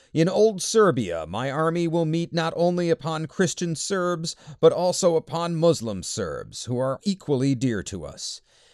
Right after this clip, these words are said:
And in addition to them, upon Christian and Muslim Albanians, with whom our people have shared joy and sorrow for thirteen centuries now. To all of them we bring freedom,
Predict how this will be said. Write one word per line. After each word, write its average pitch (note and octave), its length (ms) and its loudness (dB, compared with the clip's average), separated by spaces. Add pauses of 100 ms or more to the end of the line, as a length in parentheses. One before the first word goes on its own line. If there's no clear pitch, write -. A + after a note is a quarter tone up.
(180)
And F#3 320 0
in D#3+ 160 2
addition E3+ 480 2
to F3 140 0
them, C#3+ 400 0 (320)
upon - 400 0
Christian G3+ 500 0
and E3 160 0
Muslim E3 380 2
Albanians, A#2 880 0
with A#2+ 140 -2
whom D#3+ 260 0
our D3+ 160 2
people D#3+ 440 -2
have C3 140 0
shared D3 400 2
joy F3 400 2
and D#3 160 0
sorrow B2+ 460 0
for - 180 -6
thirteen D#3 580 -2
centuries E2+ 720 -4
now. - 360 -16 (880)
To F3+ 180 4
all G3 220 8
of A2+ 140 2
them F#2 260 0
we G#2+ 100 -2
bring A#2 300 0
freedom, F3 640 -2